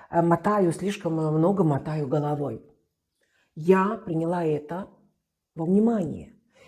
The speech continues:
И я стараюсь держать как-то голову прямее и не мотать особо головой. Я посмотрела свои видео, и я согласилась с вами. Да, вы правы,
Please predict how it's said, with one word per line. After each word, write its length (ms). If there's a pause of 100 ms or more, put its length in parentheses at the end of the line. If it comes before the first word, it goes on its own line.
(220)
И 80
я 460
стараюсь 520
держать 460 (200)
как-то 440 (220)
голову 540
прямее 680 (200)
и 400
не 120
мотать 360
особо 320
головой. 520 (560)
Я 380
посмотрела 640
свои 280
видео, 420
и 120
я 180
согласилась 680
с 160
вами. 360 (420)
Да, 300
вы 280
правы, 540